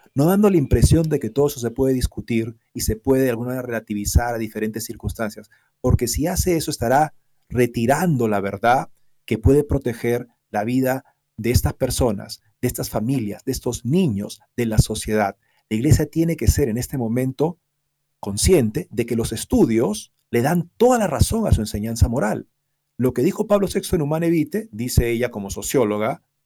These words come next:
era algo que parecía, "Bueno, ¿dónde están los estudios para decir, por ejemplo, que si se empiezan a difundir el uso de anticonceptivos, esto va a llevar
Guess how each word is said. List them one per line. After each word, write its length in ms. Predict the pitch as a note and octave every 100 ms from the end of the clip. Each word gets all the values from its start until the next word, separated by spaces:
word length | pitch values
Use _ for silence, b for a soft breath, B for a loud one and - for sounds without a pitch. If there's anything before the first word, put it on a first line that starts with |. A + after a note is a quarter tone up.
| _
era 240 | A2+ A2+ A2
algo 220 | B2 C#3+
que 100 | C#3
parecía, 460 | G2+ G2+ - A#2
"Bueno, 260 | A2 B2 A#2+
¿dónde 160 | C3+ C3+
están 160 | C#3
los 140 | D3 D3
estudios 380 | - A#3 G3+
para 180 | - A2
decir, 280 | G#2+ C3 B2
por 140 | A#2+
ejemplo, 540 | A2 - A2 G2 G2+ - _ _ -
que 100 | A2+
si 80 |
se 100 | A2+
empiezan 320 | G#2+ C3 D3+ C#3
a 40 |
difundir 520 | B2 - G#2+ A2+ C#3
el 80 | B2
uso 180 | B2 C3+
de 40 |
anticonceptivos, 960 | C3+ C#3 D#3 D3 F3+ G#3 D3+ F3 G#3+ - _ _ _
esto 300 | B2+ A#2 B2
va 80 | A#2
a 40 | A#2+
llevar 540 | C3 B2 A2 A#2+